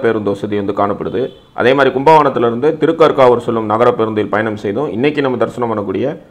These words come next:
ஆவூரில் அருள் பாலிக்கக்கூடிய பசுபதீஸ்வரர் ஆலயத்தை நம்ம எளிதில் அடையலாம். தேவார பாடல் பெற்ற காவிரி தென்கரை தலங்கள்ல இன்னைக்கு நம்ம தரிசனம் பண்ணக்கூடிய இந்த ஆலயம் வந்து இருபத்தி ஒண்ணாவது ஆலயமா வந்து காணப்படுது. அதே மாதிரி தேவார பாடல் பெற்ற இருநூத்தி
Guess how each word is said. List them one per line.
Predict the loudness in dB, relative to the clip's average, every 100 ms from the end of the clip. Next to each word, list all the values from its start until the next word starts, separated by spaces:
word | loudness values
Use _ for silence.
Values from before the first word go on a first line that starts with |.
| _ _ _ 0
ஆவூரில் | 4 6 6 6 6 6
அருள் | 4 4
பாலிக்கக்கூடிய | 2 2 2 2 4
பசுபதீஸ்வரர் | 2 2 2 2 2 2 4
ஆலயத்தை | 4 2 2
நம்ம | 0 0 0
எளிதில் | 0 0 0
அடையலாம். | -2 -6 -10 -12 -20 _ _ _ _ _ -2
தேவார | 4 6 6 6 4
பாடல் | 4 6 4
பெற்ற | 4 2 4
காவிரி | 6 6 6 4 2
தென்கரை | 2 6 6 6
தலங்கள்ல | 2 2 4 4
இன்னைக்கு | 4 2 2
நம்ம | 0 0
தரிசனம் | 0 0 0
பண்ணக்கூடிய | 0 0 0
இந்த | 4 4
ஆலயம் | 4 2
வந்து | 0 2 2 2 2
இருபத்தி | 4 4 4 6
ஒண்ணாவது | 6 6 6
ஆலயமா | 4 4 2
வந்து | 0 2
காணப்படுது. | 2 0 -2 0 -2 -4 -16 _ 2
அதே | 2 6
மாதிரி | 4 6
தேவார | 4 6 6 6
பாடல் | 4 4 2
பெற்ற | 2 2 4
இருநூத்தி | 4 4 2 4